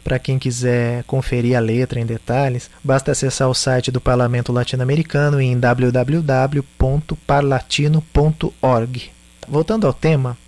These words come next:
em mil oitocentos e cinquenta e seis, o colombiano José María Torres Caicedo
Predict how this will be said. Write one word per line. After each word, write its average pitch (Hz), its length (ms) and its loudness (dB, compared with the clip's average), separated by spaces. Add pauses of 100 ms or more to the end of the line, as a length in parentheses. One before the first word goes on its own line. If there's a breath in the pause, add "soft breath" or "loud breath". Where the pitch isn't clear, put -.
(340 loud breath)
em 135 260 -2
mil 190 140 0
oitocentos 151 280 -2
e 139 40 0
cinquenta 127 240 -4
e 113 80 -8
seis, 170 320 0
o 135 60 -2
colombiano 135 920 2 (140)
José 170 320 0
María 143 400 2
Torres 151 560 0
Caicedo 170 600 0